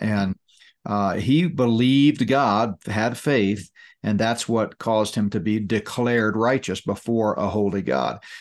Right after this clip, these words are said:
So all along, God's people have been told to, uh, approach him by faith. That's the only way you can approach him. Hebrews says, "Without faith, it's impossible to please God." But along the way, as the Jewish system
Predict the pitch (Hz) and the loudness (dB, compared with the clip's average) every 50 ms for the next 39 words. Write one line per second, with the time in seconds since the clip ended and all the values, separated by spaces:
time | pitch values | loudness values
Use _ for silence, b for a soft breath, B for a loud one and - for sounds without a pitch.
0 | B - - - - 151 170 220 208 156 131 120 127 170 196 147 104 98 101 101 | B -6 -6 -2 2 2 4 4 4 4 4 4 4 4 4 4 2 2 2 0
1 | 110 110 104 120 120 120 120 104 - - 135 139 147 151 104 95 101 101 101 104 | -2 0 0 0 0 2 0 -2 -2 0 2 2 2 2 0 0 0 0 2 0
2 | 101 98 80 85 110 104 101 98 - 117 120 120 117 104 101 101 101 98 b b | 0 0 -2 -2 -2 -2 -2 -2 -2 0 0 2 2 2 2 0 -2 -4 b b
3 | b b _ - - 117 107 104 101 98 98 b b b b b _ - - - | b b _ -4 -2 0 0 2 0 0 -2 b b b b b _ -8 -6 -4
4 | - 101 - - - 127 120 120 110 - 120 110 104 98 98 95 - - - 135 | -4 -6 -6 -2 0 2 2 2 0 0 0 0 0 0 0 -2 -2 -2 -2 0
5 | 131 117 101 98 - - 107 110 110 104 101 98 98 92 95 - - 147 151 160 | 0 0 0 -2 -2 -2 -2 -2 0 0 0 0 0 -2 -2 -4 -4 -4 -2 -2
6 | 139 - - - 98 87 87 - - 107 117 104 110 110 107 101 98 - 107 98 | -2 -4 -4 -4 -4 -4 -4 -4 -6 -6 -4 -2 -2 -2 0 0 -2 -2 -2 -2
7 | 90 98 101 107 101 - - 104 107 95 98 85 - 101 90 - 107 101 104 - | -2 -2 0 0 0 0 0 -2 -2 -2 -4 -4 -4 -6 -4 -2 -2 -2 -2 -2
8 | - 90 - 87 - - 98 98 95 90 - - - 62 - 95 78 107 B B | -4 -6 -8 -8 -6 -4 -4 -4 -4 -4 -6 -4 -4 -4 -2 -4 -4 -6 B B
9 | B B B B B _ 123 120 - 123 127 123 123 131 143 165 190 214 202 165 | B B B B B _ -2 -2 0 0 0 2 2 2 4 4 4 4 4 4
10 | 147 127 127 143 165 143 104 87 87 92 95 101 107 - _ _ _ _ _ _ | 4 4 4 4 4 4 2 2 0 -2 -4 -6 -8 -12 _ _ _ _ _ _
11 | _ - 113 117 113 110 98 98 117 107 92 104 120 131 131 127 120 - - - | _ -2 0 0 0 0 -2 -4 -4 -4 -2 0 2 4 4 2 2 0 -2 0
12 | 127 120 - - 120 117 110 110 104 | 0 0 0 -2 -2 -2 -2 -2 -4